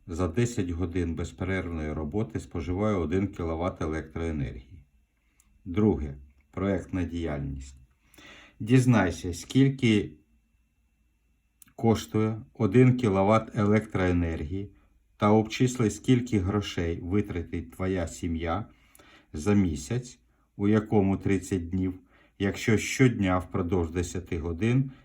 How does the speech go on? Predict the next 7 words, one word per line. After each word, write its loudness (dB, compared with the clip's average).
не 4
вимикатиме 0
одну -2
лампочку -2
потужністю -6
сто -10
ватт. -10